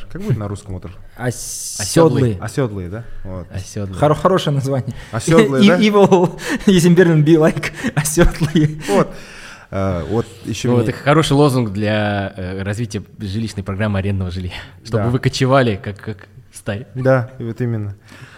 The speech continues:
Speaker 1: Вот есть тема, а, и, а, дизайн-код города.
Speaker 3: М?
Speaker 1: Вот, а, не знаю, у кого-нибудь вообще получилось в мире один,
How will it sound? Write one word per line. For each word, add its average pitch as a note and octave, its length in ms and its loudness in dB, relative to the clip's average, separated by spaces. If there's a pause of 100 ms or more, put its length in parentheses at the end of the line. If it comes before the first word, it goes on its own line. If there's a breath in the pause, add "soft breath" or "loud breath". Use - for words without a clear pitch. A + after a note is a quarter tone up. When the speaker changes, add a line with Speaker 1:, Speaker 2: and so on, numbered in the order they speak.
Speaker 1:
Вот C3 180 0
есть D3+ 260 0
тема, G3+ 360 0
а, G2+ 460 -2
и, G#2 200 -6 (360)
а, G#2 240 -2
дизайн-код A#2+ 680 0
города. F#2 520 0
Speaker 3:
М? D#3+ 360 -2 (220)
Speaker 1:
Вот, F2+ 240 -6 (140)
а, D#2+ 340 -8
не F2 220 -6
знаю, G2+ 220 -2
у G2 80 -2
кого-нибудь G#2 680 -2
вообще F2+ 180 -10
получилось G#2 600 -6
в G2+ 40 -10
мире G#2 560 -4
один, G#2 380 -6